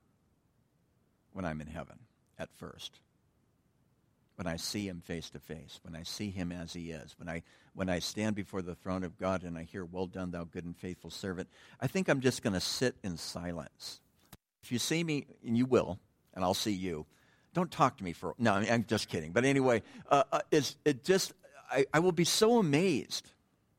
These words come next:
because God is the holy other, H O L E L L Y, I believe L L Y,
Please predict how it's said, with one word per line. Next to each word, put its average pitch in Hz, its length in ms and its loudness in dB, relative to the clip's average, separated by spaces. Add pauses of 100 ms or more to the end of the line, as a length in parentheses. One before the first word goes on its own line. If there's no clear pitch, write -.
(1600)
because 139 500 4
God 202 560 4
is 143 440 2
the 117 260 2 (300)
holy 202 640 2 (100)
other, 104 400 2 (240)
H 156 420 4
O 98 320 4
L 92 360 4
E 87 260 -8 (160)
L 87 300 2
L 85 200 -4
Y, 76 160 -8
I 87 60 -6
believe 87 260 -10
L - 220 -14
L - 120 -18
Y, - 240 -14